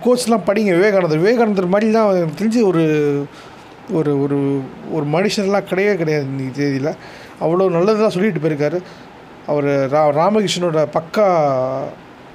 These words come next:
சீடர்ன்றதை நிரூபிச்சிருக்காரு நிறைய விஷயத்துல. So, நம்ம நல்லதே நினைப்போம், நல்லதே எண்ணுவோம், கொரோனாவிடம் போராடி வெல்வோம், என்றும் நாம் வெல்வோம்.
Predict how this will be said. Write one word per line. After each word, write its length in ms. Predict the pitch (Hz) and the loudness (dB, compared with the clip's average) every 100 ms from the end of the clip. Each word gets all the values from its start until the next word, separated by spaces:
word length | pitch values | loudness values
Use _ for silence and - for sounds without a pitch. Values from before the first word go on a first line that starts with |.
| - - | -20 -4
சீடர்ன்றதை 840 | 190 190 196 175 160 156 175 151 131 | -2 0 0 0 -2 0 2 2 0
நிரூபிச்சிருக்காரு 680 | 143 151 185 180 147 131 131 | -2 -2 -2 -2 -6 -6 -4
நிறைய 260 | 131 131 139 | -4 -2 -2
விஷயத்துல. 480 | 127 151 127 139 175 - - - - - - - - | -2 -6 -4 -6 -6 -12 -20 -20 -20 -20 -20 -20 -20
So, 220 | - 190 | -4 -2
நம்ம 200 | 160 151 | 0 -2
நல்லதே 300 | 139 170 202 | 0 2 2
நினைப்போம், 420 | 202 185 185 196 202 - - - - - - | 2 0 0 -2 -4 -12 -20 -20 -20 -18 -4
நல்லதே 340 | 156 180 196 | 0 2 2
எண்ணுவோம், 380 | 175 170 170 190 - - - - - | 0 0 0 0 -6 -20 -20 -20 -6
கொரோனாவிடம் 600 | 165 190 214 190 170 175 190 - | -2 0 2 2 2 0 -4 -2
போராடி 420 | 165 185 180 220 | 2 4 2 0
வெல்வோம், 380 | 156 175 170 214 - - - - - - - - - | 0 0 0 -2 -6 -20 -20 -20 -20 -20 -20 -20 -6
என்றும் 440 | 156 180 214 180 | -2 0 0 0
நாம் 320 | 156 151 143 | -2 -2 0
வெல்வோம். 320 | 147 156 165 | -2 0 -2